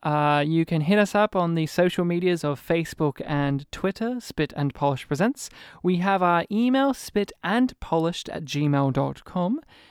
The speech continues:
in which you can email us with your thoughts, questions, concerns, or recommendations for movies to cover on the show, 'cause we do take your suggestions, and we have a list, and we put 'em down, and eventually we get to them.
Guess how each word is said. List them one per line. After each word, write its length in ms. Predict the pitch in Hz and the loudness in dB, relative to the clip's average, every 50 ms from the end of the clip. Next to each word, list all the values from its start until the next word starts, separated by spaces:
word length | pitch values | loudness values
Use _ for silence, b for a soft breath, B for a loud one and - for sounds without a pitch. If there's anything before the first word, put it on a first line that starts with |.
| b b b b | b b b b
in 240 | - 175 151 143 143 | -6 -4 -2 -2 0
which 320 | 139 143 143 - - - - | -2 -2 -4 -6 -10 -8 -4
you 260 | 156 151 147 143 139 | -2 0 0 0 -2
can 320 | - - 147 139 139 139 - - | -4 -6 -6 -4 -4 -4 -4 0
email 360 | 240 262 254 226 202 175 165 | 2 2 4 4 4 2 2
us 200 | 156 160 160 - | 2 0 -2 -4
with 120 | - 147 139 | -6 -6 -4
your 180 | 143 143 139 | -2 -2 -2
thoughts, 400 | 131 - - 156 156 151 151 - | -2 -2 -2 0 0 0 -2 -4
questions, 500 | - - - 147 143 - - 156 143 135 | -4 -2 -2 -2 -2 -2 -4 -4 -4 -4
concerns, 600 | - - 147 143 131 - - 147 143 143 143 143 - | -4 -2 -4 -4 -4 -2 -2 -2 0 0 0 -2 -4
or 320 | - - 220 262 262 208 | -4 -2 0 0 2 0
recommendations 800 | 180 175 - - 165 160 156 156 156 151 147 - - 160 156 - | 0 -2 -2 -2 -2 -2 0 0 0 0 -2 -4 -6 -8 -8 -6
for 160 | - - 156 | -6 -6 -4
movies 440 | 151 147 143 143 135 - 143 135 - | -2 0 0 0 -2 -4 -6 -6 -8
to 100 | - - | -12 -18
cover 360 | - - - 247 247 - 233 | -16 -4 -2 -2 -2 0 0
on 80 | 185 160 | 0 0
the 60 | 151 | 0
show, 320 | 135 - - 143 143 151 160 | 0 0 0 0 0 0 0
'cause 240 | - - 156 139 | 0 0 -2 0
we 140 | 135 143 143 | 0 -2 -2
do 240 | 139 151 147 151 147 | 0 2 2 2 0
take 340 | - - 143 143 147 - - B B B B B B B | 0 -4 -6 -6 -6 -8 -10 B B B B B B B
your 260 | - 147 151 175 196 190 | 0 4 6 6 6 6
suggestions, 1000 | - - 160 147 - 156 147 143 - - - - 135 135 135 139 147 156 - B B B B B B - | 4 0 -4 0 0 0 0 0 -2 -6 -4 -2 -2 0 0 -2 -4 -8 -12 B B B B B B -8
and 120 | - 131 | -6 -4
we 80 | 131 131 | -4 0
have 180 | 139 190 202 | 2 2 2
a 60 | 208 | 2
list, 420 | 185 160 160 151 160 - - - - | 2 2 2 2 2 0 -4 -10 -12
and 100 | - - - | -10 -8 -8
we 80 | 131 | -8
put 240 | - - - 214 220 | -2 2 4 6 6
'em 100 | 196 175 | 4 4
down, 340 | - 156 147 147 147 147 143 | 2 2 2 2 2 0 0
and 160 | 135 135 135 | 0 -2 0
eventually 720 | 135 135 165 190 202 - - 190 180 180 175 175 170 175 B B B B B | 2 4 4 4 4 2 0 -2 0 0 2 2 0 0 B B B B B
we 160 | - 151 156 | 0 2 2
get 220 | 143 147 151 - - | 2 2 0 -2 -4
to 140 | - - 131 | -8 -12 -10
them. 340 | - - - - - - | -8 -8 -10 -10 -12 -14